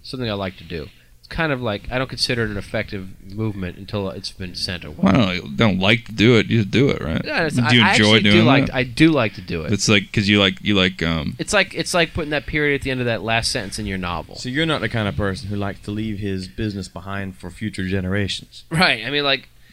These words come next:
Speaker 1: it's just like, you know.
Speaker 2: You don't like an open-ended story.
Speaker 1: Yeah, I mean, I li-, I like, I like to put that little last
Speaker 2: You like to see the
Speaker 1: punctuation.
Speaker 2: conclusion.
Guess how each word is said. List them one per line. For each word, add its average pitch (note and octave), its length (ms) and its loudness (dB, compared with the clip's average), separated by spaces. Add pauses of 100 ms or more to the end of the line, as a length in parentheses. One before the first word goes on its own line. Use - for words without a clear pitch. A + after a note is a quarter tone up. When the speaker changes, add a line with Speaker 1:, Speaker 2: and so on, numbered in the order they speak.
(220)
Speaker 1:
it's - 160 -4
just F#3 180 -2
like, E3 260 0
you D3+ 80 -2
know. A#2 280 -2
Speaker 2:
You E3 120 6
don't C#3 40 4
like C#3 140 4
an A2+ 80 4
open-ended G2+ 640 2
story. D#2 480 0 (160)
Speaker 1:
Yeah, G#4 280 -6
I A#2 40 -4
mean, B2+ 160 -4
I A2 120 -6
li-, F3+ 160 -4
I - 100 -8
like, D3+ 240 -6
I A#2+ 80 -8
like C#3+ 200 -4
to - 80 -16
put - 200 -8
that B2+ 160 -8
little B2+ 260 -10
last B2 180 -2
Speaker 2:
You B2 60 6
like B2 140 6
to B2+ 60 -2
see B2 260 4
the A2 120 4
Speaker 1:
punctuation. G2+ 560 2
Speaker 2:
conclusion. A1+ 200 -6